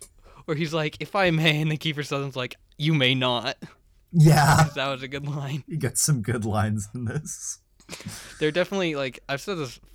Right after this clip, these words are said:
Speaker 1: countless times, there, there are moments when he goes full Jack Bauer, and I live
Speaker 2: Oh, yeah.
Speaker 1: for that.
Speaker 2: Yeah, yeah. One of my favorites is, um,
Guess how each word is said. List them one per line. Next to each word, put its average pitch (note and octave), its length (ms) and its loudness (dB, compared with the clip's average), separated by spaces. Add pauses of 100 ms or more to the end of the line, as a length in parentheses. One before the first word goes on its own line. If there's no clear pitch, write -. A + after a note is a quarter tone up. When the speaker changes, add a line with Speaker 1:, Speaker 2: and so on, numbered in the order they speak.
(140)
Speaker 1:
countless C#3+ 380 -8
times, A#2 240 -8
there, A#2+ 180 -10
there B2+ 240 -6
are A#2+ 60 -6
moments C3+ 420 -6
when C3 100 -8
he B2+ 60 -10
goes A2+ 280 -8
full A#2+ 280 -10
Jack A2+ 300 -8
Bauer, G#2+ 280 -6
and F#2+ 160 -12
I G#2 120 -8
live A2 120 -6
Speaker 2:
Oh, D3 60 2
yeah. G#2 380 0
Speaker 1:
for - 80 -12
that. - 100 -20 (440)
Speaker 2:
Yeah, B2 180 -2
yeah. G#2 200 0
One A2 260 0
of A2+ 100 -2
my G#2+ 140 0
favorites G#2 760 -4
is, G2+ 640 -2
um, F#2+ 440 -2